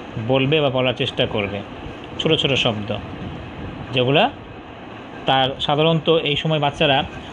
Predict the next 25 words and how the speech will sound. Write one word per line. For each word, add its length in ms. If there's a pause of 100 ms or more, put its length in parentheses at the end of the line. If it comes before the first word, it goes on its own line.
(360)
যুক্ত 320
অক্ষরগুলো 520
খুব 240 (160)
সহজে 460 (360)
বলতে 300
পারে, 160
যেগুলো 240
একটু 160
প্রেশার 440
দিয়ে 140 (640)
আব্বা, 560
আম্মা 600
এভাবে 280
করে 220 (880)
য-, 200
যুক্ত 260 (120)
যে 60
শব্দগুলো 400
থাকে 240
এগুলো 220
বলা 240
তাদের 220
জন্য 140 (160)
সুবিধা 340 (480)
হয়, 200